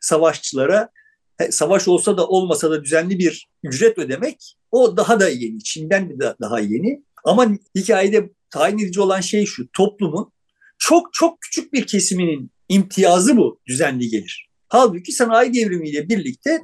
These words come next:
toplumda önemli bir kesim düzenli gelir sahibi olmuş. Şimdi bu düzenli gelir sahipleriyle düzenli gelir sahibi olmayanlar arasında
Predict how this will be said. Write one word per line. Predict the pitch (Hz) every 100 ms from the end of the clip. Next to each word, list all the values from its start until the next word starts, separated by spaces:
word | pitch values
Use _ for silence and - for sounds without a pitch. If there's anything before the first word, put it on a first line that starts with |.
| -
toplumda | 240 - 131 190 254 - _
önemli | 202 214 214 226 269
bir | 202 -
kesim | 165 147 208 - _ _ _
düzenli | 233 233 233 262
gelir | 247 254
sahibi | 226 196 156 123
olmuş. | 113 98 - - _ _ _ _
Şimdi | - - 349 359 247 277 302 - -
bu | 262 311 196
düzenli | 185 214 240 269
gelir | 240 233
sahipleriyle | - 170 175 180 175 220 226 139 - _ _ 147
düzenli | 131 180 220 240
gelir | 214 226
sahibi | 208 185 202
olmayanlar | 226 220 247 214 170 156 160 -
arasında | 165 175 - 160 165 269